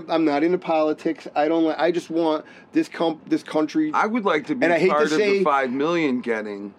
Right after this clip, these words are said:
Speaker 1: What's that?
Speaker 2: I would like to get five million.
Speaker 1: Yeah, but how do they do that? I mean, obviously through lineage and stuff, but can, how
Speaker 2: I
Speaker 1: can
Speaker 2: don't
Speaker 1: they
Speaker 2: know if they even do that much
Speaker 1: But then how are
Speaker 2: fucking
Speaker 1: they, what, are they gonna
Speaker 2: homework.
Speaker 1: throw a fucking dart at the board and
Speaker 2: I,
Speaker 1: see where it
Speaker 2: something
Speaker 1: just
Speaker 2: like
Speaker 1: hits
Speaker 2: that.
Speaker 1: a name? <laughs>
Speaker 2: Yeah.
Speaker 1: Like, all right, here you go. Well, just like
Speaker 2: Something
Speaker 1: there's
Speaker 2: like that.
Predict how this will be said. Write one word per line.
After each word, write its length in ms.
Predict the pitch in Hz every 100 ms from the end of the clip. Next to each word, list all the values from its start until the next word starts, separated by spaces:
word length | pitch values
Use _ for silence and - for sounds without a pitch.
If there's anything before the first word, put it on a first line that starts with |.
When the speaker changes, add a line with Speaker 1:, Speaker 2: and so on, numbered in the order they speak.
| - - -
Speaker 1:
What's 160 | 139 131
that? 200 | 120 -
Speaker 2:
I 60 | 131
would 160 | 190
like 160 | 160 139
to 80 | 175
get 260 | 147 180 -
five 240 | 127 107
million. 160 | 233 254
Speaker 1:
Yeah, 40 | 196
but 40 |
how 120 | 196 226
do 120 | 226
they 180 | 220 220
do 260 | 170 220
that? 220 | 196 147 143
I 120 | 156
mean, 200 | 165 170
obviously 360 | 180 160 -
through 240 | 151 139 131
lineage 560 | 160 226 170 123 117
and 160 | 127 120
stuff, 400 | - 147 127 -
but 140 | - 277
can, 160 | 170
how 80 | 165
Speaker 2:
I 140 | 127
Speaker 1:
can 100 | -
Speaker 2:
don't 280 | - 156 117
Speaker 1:
they 40 | 110
Speaker 2:
know 180 | 127 143
if 140 | 135 139
they 80 | 131
even 260 | 123 127
do 320 | 120 151 190 - -
that 260 | 143 165 233
much 180 | 139 170
Speaker 1:
But 80 |
then 140 | 175 180
how 160 | 185 202
are 80 | 196
Speaker 2:
fucking 60 |
Speaker 1:
they, 80 | 190
what, 100 | 175
are 20 |
they 40 | 165
gonna 100 | 143
Speaker 2:
homework. 180 | 131 131
Speaker 1:
throw 160 | 143
a 40 | 131
fucking 360 | 143 135 127
dart 200 | 131 135
at 100 | 131
the 40 | 127
board 400 | 120 131 160 170
and 80 | 139
Speaker 2:
I, 140 | 113
Speaker 1:
see 140 | 151
where 100 | 147
it 100 | 147
Speaker 2:
something 260 | 151 180 208
Speaker 1:
just 120 | 170
Speaker 2:
like 120 | 131
Speaker 1:
hits 180 | 175 131
Speaker 2:
that. 80 | 160
Speaker 1:
a 40 |
name? 400 | 151 151 170 202 196
<laughs> 60 | -
Speaker 2:
Yeah. 480 | 120 151 220 214 226
Speaker 1:
Like, 160 | 180 180
all 100 | 175
right, 220 | 196 175
here 160 | 151 180
you 140 | 165
go. 380 | 143 190 160 117 - - -
Well, 140 | 202
just 200 | 190 214
like 100 | 196
Speaker 2:
Something 180 | 190 185
Speaker 1:
there's 80 | 202
Speaker 2:
like 280 | 202 247 196
that. 360 | 175 117 104